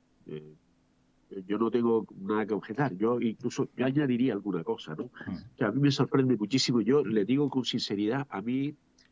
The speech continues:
Speaker 1: yo tengo la impresión, que a lo mejor estoy equivocado, lógicamente, pero bueno, yo, a mí mi impresión es que, es de que yo veo los toros, eh, empleando este símil tau-, taurino que no me gustan los toros, pero algunas cosas sé,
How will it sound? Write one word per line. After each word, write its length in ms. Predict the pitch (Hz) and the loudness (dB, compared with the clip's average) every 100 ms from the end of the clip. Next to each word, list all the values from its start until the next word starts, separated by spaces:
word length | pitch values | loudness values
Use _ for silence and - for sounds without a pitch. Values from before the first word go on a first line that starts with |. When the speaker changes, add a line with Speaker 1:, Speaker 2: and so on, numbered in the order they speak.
| _ | _
Speaker 1:
yo 200 | - 131 | -6 -4
tengo 240 | - 156 147 | -2 -2 0
la 80 | 131 | -2
impresión, 680 | 120 104 - 139 135 120 - - - - _ _ | -2 -6 -4 -2 -2 -4 -10 -20 -20 -20 _ _
que 100 | 76 | -12
a 40 | |
lo 60 | 73 | -12
mejor 200 | 73 87 | -6 -6
estoy 180 | - 82 | -4 -4
equivocado, 420 | 90 76 110 117 | -2 0 2 2
lógicamente, 520 | 85 92 87 113 - | 2 -2 0 -2 -2
pero 160 | - 73 | -8 -4
bueno, 220 | 92 110 - | -2 -2 -4
yo, 300 | 85 95 92 _ _ - 110 | -2 0 -2 _ _ -20 -10
a 140 | 90 95 | -8 0
mí 180 | 117 | 0
mi 120 | 110 98 | 0 -4
impresión 460 | - 101 - 143 | -4 -2 2 2
es 120 | 160 | 2
que, 140 | 160 147 | 0 0
es 140 | 135 139 | 0 0
de 100 | 135 | -2
que 140 | 131 | -2
yo 120 | 127 | -2
veo 200 | 120 123 | -2 -2
los 160 | 123 - | -4 -6
toros, 440 | - 120 143 143 - 120 - _ _ - | -4 -4 -2 -4 -8 -20 -20 _ _ -10
eh, 540 | 98 92 92 87 87 85 | -4 0 2 2 0 -4
empleando 420 | - 80 98 107 | -14 -6 -4 -4
este 180 | - 101 | -2 -2
símil 600 | - 110 104 95 85 82 | -2 -2 0 0 -2 -6
tau-, 280 | - 80 69 | -6 -6 -6
taurino 480 | - 82 95 147 110 | -6 -4 0 0 0
que 380 | 85 78 76 71 - - | -2 -6 -8 -10 -20 -12
no 80 | 87 | -6
me 80 | 92 | -2
gustan 260 | 117 117 95 | -2 0 -2
los 140 | 90 | 0
toros, 240 | 160 160 - | 0 -2 -2
pero 140 | 85 | -6
algunas 320 | 85 98 101 | -4 -4 -4
cosas 280 | - - 98 | -6 -6 -2
sé, 180 | 143 | -2